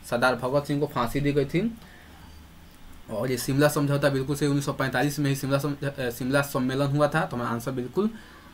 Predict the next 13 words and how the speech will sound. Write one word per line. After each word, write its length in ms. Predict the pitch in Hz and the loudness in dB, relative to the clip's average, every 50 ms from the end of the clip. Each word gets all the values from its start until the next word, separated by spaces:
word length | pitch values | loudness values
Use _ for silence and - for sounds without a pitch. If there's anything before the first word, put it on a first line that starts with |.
| - - - | -18 -12 -4
सी 80 | - 143 | 0 2
होगा। 240 | 135 143 147 165 147 | 4 4 4 2 2
नेक्स्ट 260 | 120 135 139 139 - | 0 0 -2 -2 -2
क्वेश्चन 200 | - 151 139 151 | -4 -2 -2 -2
की 60 | 143 | -2
तरफ 160 | 139 147 143 | 0 -2 -2
चलेंगे 240 | - 147 147 151 151 | -2 -2 -2 0 0
हम, 100 | 147 147 | 0 0
दसवाँ 280 | 127 - - - 143 139 | -2 -2 -2 0 0 2
प्रश्न, 360 | - 151 151 - 196 220 226 226 - - - - - - - - - - - 139 | 2 2 0 0 -2 -6 -6 -8 -12 -18 -20 -20 -20 -18 -18 -18 -16 -12 -10 -4
सॉरी, 160 | - 123 113 | -2 0 0
नौवां 240 | 117 123 127 139 139 | 0 2 2 2 2
प्रश्न। 280 | 139 156 151 147 180 | 4 2 2 2 0